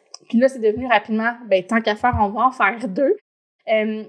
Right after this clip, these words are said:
puis Jimmy, euh, va être mon co-animateur pour cet épisode-là. Donc, vous allez pouvoir le retrouver. Lui et moi, on a ultra, ultra hâte. Euh, c'est notre party. Euh, ça va être, euh, un événement de réseautage en même temps. Puis on a invité des amis entrepreneurs, euh,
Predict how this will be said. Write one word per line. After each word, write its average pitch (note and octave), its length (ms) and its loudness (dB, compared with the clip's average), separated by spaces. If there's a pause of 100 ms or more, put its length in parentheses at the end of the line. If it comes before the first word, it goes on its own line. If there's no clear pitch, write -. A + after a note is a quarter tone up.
(120)
puis A3+ 140 0
Jimmy, C4 380 0
euh, G3 480 0
va G#3+ 160 0
être G3+ 280 -2
mon G3+ 160 -2
co-animateur C4 720 -2
pour G#3+ 140 2
cet G#3+ 220 2
épisode-là. G#3+ 540 2
Donc, A#3 220 0
vous G3+ 80 0
allez G3+ 160 2
pouvoir A3+ 300 0
le A#3+ 100 4
retrouver. G#3 720 0 (280)
Lui C4 100 0
et B3+ 40 0
moi, C4 240 2
on G#3+ 120 2
a - 80 0 (320)
ultra, C#4+ 600 0
ultra G#3+ 280 0 (100)
hâte. A#3 400 0
Euh, G#3 160 4
c'est G#3 160 -6
notre G#3 340 0
party. C4 800 0
Euh, G3+ 140 4
ça G#3 200 -2
va G#3 200 -2
être, G#3+ 180 -4
euh, G#3 220 4
un G#3 100 0
événement A#3 360 2
de B3+ 80 -4
réseautage A#3 540 0
en A#3 100 -4
même G3 180 -2
temps. C4 140 2 (540)
Puis - 140 0
on A3+ 100 4
a A#3+ 40 0
invité C4 580 0 (640)
des A3 300 2
amis C4 300 2
entrepreneurs, A3 960 0
euh, G#3+ 140 0